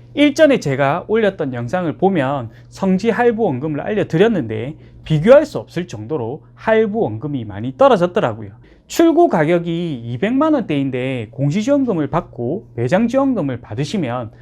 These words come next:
정말 저렴하게 구입을 할 수 있습니다. 성지에 방문해서 회원가입하고 시세표를 확인해 보셨으면 합니다. 가격이 얼마냐고 물어보지 마시고요, 직접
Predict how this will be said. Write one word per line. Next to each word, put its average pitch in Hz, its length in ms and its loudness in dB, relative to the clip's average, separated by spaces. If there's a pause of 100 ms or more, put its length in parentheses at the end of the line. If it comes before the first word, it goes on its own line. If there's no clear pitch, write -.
(200)
정말 302 400 4
저렴하게 156 560 -2 (160)
구입을 156 300 -2
할 196 120 2
수 185 140 -8
있습니다. 127 540 -4 (280)
성지에 269 460 4
방문해서 170 760 2
회원가입하고 165 1160 -2 (100)
시세표를 277 600 0
확인해 262 360 -2
보셨으면 160 580 -2
합니다. 151 420 -2 (320)
가격이 269 360 4
얼마냐고 170 640 2
물어보지 190 400 -4
마시고요, 135 640 -6 (260)
직접 185 540 2